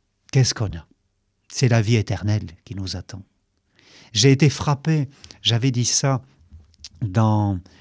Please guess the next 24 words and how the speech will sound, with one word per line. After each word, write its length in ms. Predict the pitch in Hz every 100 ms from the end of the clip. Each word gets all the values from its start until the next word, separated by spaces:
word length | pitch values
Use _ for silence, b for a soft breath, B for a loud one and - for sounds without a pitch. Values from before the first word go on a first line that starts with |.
| b b b
dans 460 | 107 104 104 87 104
un, 340 | 101 98 95 107 - - - - - 123 -
une 180 | 113 104
émission 480 | 107 98 - 139
à 60 | 110
la 80 | 101
radio, 500 | 110 95 104 123 139 B B B B
euh, 260 | - 107 117 165 165 _ _ _ _ _ _ _ _ _ _ _ _ _ _ _
en 140 | 127
redisant 520 | 110 151 131 131 147
la 140 | 123 98
messe, 480 | 98 123 131 - 113 - _ _ _ _ _ -
parce 180 | -
que 100 | -
pendant 440 | 104 107 101 107 101
trois 300 | - - 110
mois, 260 | 107 117
j'ai 160 | 101 101
pas 140 | -
pu 180 | 92 -
dire, 260 | 87 110 - 110
euh, 180 | 98 98
ma 140 | 98 95
messe, 540 | 113 143 - - -